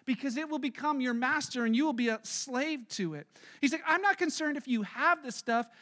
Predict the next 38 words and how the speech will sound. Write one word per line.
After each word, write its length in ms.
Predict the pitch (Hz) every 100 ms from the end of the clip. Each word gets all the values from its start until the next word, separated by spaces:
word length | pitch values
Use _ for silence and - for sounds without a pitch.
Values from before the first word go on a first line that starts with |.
| -
Just 260 | - 285 -
don't 260 | 320 330
let 200 | 254 269
the 80 | 247
stuff 500 | - - 269 262 208 - - -
have 340 | 233 240 190
you. 400 | 208 254 240 190 _ - -
I 120 | 269
don't 160 | 294 277
want 200 | 277 262
you 100 | 240
to 60 |
be 140 | 220 233
enslaved 520 | 208 - 254 285 240
to 100 | 262
money. 260 | 269 285
I 60 | 269
want 200 | 262 302
you 60 | 262
to 60 |
be 160 | 233 233
free. 580 | - - 254 302 220 143 _ _
Free 260 | - 254
to 80 | 214
save, 540 | 165 - 269 285 285 -
free 240 | - 214
to 80 | 185
spend, 440 | - 269 269 277
free 220 | 262 247
to 60 | 202
give, 440 | 156 240 269 277
free 280 | - 240 247
to 80 | 185
live, 360 | 170 247 277 254
free 200 | 277 262
to 40 |
be 120 | 208
generous, 520 | 170 247 269 294 285